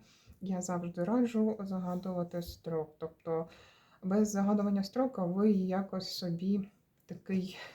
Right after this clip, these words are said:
ну, якщо це на якусь подію чи на щось, що має с-, строки, ви соб-, собі обрізаєте лінії долі і не можете не дуже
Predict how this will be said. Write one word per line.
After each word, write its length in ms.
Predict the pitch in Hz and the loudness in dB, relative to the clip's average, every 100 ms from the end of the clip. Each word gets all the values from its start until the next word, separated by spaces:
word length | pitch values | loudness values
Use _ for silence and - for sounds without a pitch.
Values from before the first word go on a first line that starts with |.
| - _ _ | -20 _ _
ну, 120 | 226 214 | 2 4
якщо 340 | 185 - 190 | 4 0 -4
це 200 | - 185 | -4 -4
на 120 | 185 | 0
якусь 320 | 190 196 214 | 0 0 -2
подію 540 | - 233 226 311 320 220 | -2 -2 0 2 4 2
чи 160 | - | 0
на 140 | 190 185 | -4 -4
щось, 300 | - 202 175 | -6 -6 -6
що 240 | - 202 | -6 2
має 320 | 196 185 170 175 | 4 4 2 -4
с-, 260 | - 196 | -12 -14
строки, 600 | 196 - 208 208 330 359 - - - - - - 208 | -12 -4 -4 -2 -2 -2 -6 -20 -20 -20 -20 -18 -6
ви 180 | 196 226 | 0 0
соб-, 420 | 226 202 190 - | 0 0 0 -2
собі 760 | - - 202 190 214 226 220 202 196 - - _ _ _ - _ _ - - | -10 -4 -2 2 4 4 4 2 -2 -6 -10 _ _ _ -20 _ _ -6 0
обрізаєте 960 | 196 202 196 208 202 180 - 185 180 | 2 4 4 4 4 2 -2 -4 0
лінії 420 | 185 190 185 185 | 4 6 6 4
долі 460 | 185 220 233 190 170 170 - - - - - - | 4 8 8 8 4 2 -6 -18 -20 -20 -18 -8
і 260 | 185 185 | -4 0
не 120 | 185 | 0
можете 480 | 185 185 202 180 185 | 2 2 2 0 -2
не 100 | 180 | -2
дуже 540 | 180 196 185 180 175 | 0 0 2 0 2